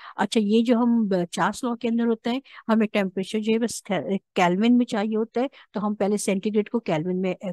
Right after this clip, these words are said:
convert करेंगे। Centigrade को Kelvin में convert कर-, Kelvin में convert करने के लिए क्या होता है, टू सेवेंटी थ्री जो है हमें ऐड करना पड़ेगा। तो जब हम ट्वेंटी सेवन में टू सेवेंटी थ्री ऐड करेंगे तो हमारे पास कितना आ जाएगा, हमारे पास आ जाएगा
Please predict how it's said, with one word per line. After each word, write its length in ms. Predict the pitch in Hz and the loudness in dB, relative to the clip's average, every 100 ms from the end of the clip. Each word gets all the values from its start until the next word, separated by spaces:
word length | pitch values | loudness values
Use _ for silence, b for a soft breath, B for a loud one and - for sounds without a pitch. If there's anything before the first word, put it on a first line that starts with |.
| - | -4
convert 340 | 170 170 208 | -2 -2 -2
करेंगे। 380 | - 247 254 277 B B | 0 0 0 -2 B B
Centigrade 500 | - 226 220 262 247 | -6 -4 -2 0 0
को 100 | - | -2
Kelvin 360 | 233 214 202 214 | -2 -2 0 -2
में 100 | 208 | -2
convert 320 | 202 190 190 | -2 -2 -4
कर-, 240 | - 190 190 | -4 -4 -2
Kelvin 340 | 180 175 196 | -2 0 0
में 120 | 196 196 | -2 -2
convert 260 | 185 180 | -4 -4
करने 220 | - 185 | -4 -4
के 80 | 190 | -2
लिए 100 | 185 | -4
क्या 160 | 180 180 | -4 -4
होता 160 | - | -4
है, 60 | 240 B B | -8 B B
टू 120 | 240 226 | -2 -2
सेवेंटी 380 | 220 208 202 | -2 -4 -4
थ्री 220 | 202 196 196 | -4 -4 -2
जो 120 | 196 | -2
है 100 | 202 | -2
हमें 200 | 220 208 202 | -2 -4 -6
ऐड 180 | 156 | -8
करना 300 | - 147 147 | -4 -4 -4
पड़ेगा। 320 | 160 156 180 - B B | -6 -8 -8 -10 B B
तो 80 | 196 | -4
जब 100 | 202 | 0
हम 120 | 208 | 0
ट्वेंटी 400 | 208 214 214 269 - _ | 2 2 4 0 -2 _
सेवन 320 | - 220 220 269 | -6 -2 2 2
में 120 | 269 | 2
टू 140 | 269 | -2
सेवेंटी 300 | 247 247 254 | -2 -2 -2
थ्री 380 | 240 247 247 240 208 | -2 -2 -2 -4 -6
ऐड 160 | 214 | -6
करेंगे 380 | - 226 233 262 - B - | -4 0 0 0 -4 B -4
तो 60 | |
हमारे 260 | 196 180 185 | -2 0 -2
पास 200 | 196 190 | -4 -6
कितना 320 | 202 - 208 | -8 -4 -2
आ 40 | 202 | 0
जाएगा, 320 | 214 214 240 | 0 0 0
हमारे 280 | 233 185 185 | 0 -2 -4
पास 240 | 185 - | -6 -4
आ 60 | 175 | -4
जाएगा 360 | 180 180 240 | -2 -2 -2